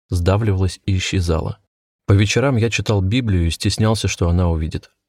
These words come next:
Непонятно почему. Когда проходила мимо, закрывал книгу и отворачивался. Делал вид, что смотрю в окно, в темную пустоту. Одним утром, когда я спал, она зашла в комнату,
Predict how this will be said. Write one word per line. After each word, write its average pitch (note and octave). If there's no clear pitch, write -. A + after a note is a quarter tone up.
Непонятно G2
почему. G2+
Когда F#2
проходила G2
мимо, G2+
закрывал F#2
книгу G#2+
и -
отворачивался. F2+
Делал F#2+
вид, G#2
что -
смотрю F2+
в F#2
окно, F2
в -
темную F2
пустоту. -
Одним G2+
утром, G2
когда E2+
я F2
спал, G#2
она E2+
зашла F2
в -
комнату, F#2